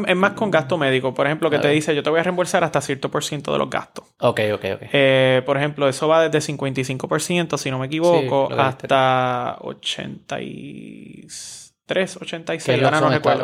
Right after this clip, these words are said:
Speaker 2: estados.
Speaker 1: Que,
Speaker 2: Esos
Speaker 1: que
Speaker 2: son
Speaker 1: los
Speaker 2: los
Speaker 1: estados
Speaker 2: estados.
Speaker 1: grandes los tienen. Y eso es bueno porque
Speaker 2: ¿Y el lump sum o eso es a transacción pura?
Speaker 1: Eh, ese detalle lo desconozco.
Speaker 2: Ok, ok.
Speaker 1: Yo,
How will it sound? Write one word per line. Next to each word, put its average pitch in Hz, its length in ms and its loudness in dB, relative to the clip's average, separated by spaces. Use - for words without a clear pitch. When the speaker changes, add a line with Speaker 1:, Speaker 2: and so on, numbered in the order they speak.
Speaker 2:
estados. - 640 -20
Speaker 1:
Que, 151 140 4
Speaker 2:
Esos 135 80 2
Speaker 1:
que 139 100 4
Speaker 2:
son 151 60 6
Speaker 1:
los 147 80 6
Speaker 2:
los 139 80 4
Speaker 1:
estados - 0 -
Speaker 2:
estados. 151 280 4
Speaker 1:
grandes 185 300 4
los 143 160 0
tienen. 127 420 -4
Y 139 100 0
eso 135 160 2
es 143 40 0
bueno 202 220 4
porque 170 340 4
Speaker 2:
¿Y 147 80 2
el 151 120 0
lump 185 160 2
sum 240 300 -2
o 165 80 0
eso 151 200 0
es 151 80 -6
a 131 100 2
transacción 123 540 -4
pura? 110 340 -10
Speaker 1:
Eh, 131 380 2
ese 147 200 0
detalle 165 420 4
lo 131 220 0
desconozco. 127 520 -6
Speaker 2:
Ok, 120 160 -6
ok. 139 40 -6
Speaker 1:
Yo, 151 360 2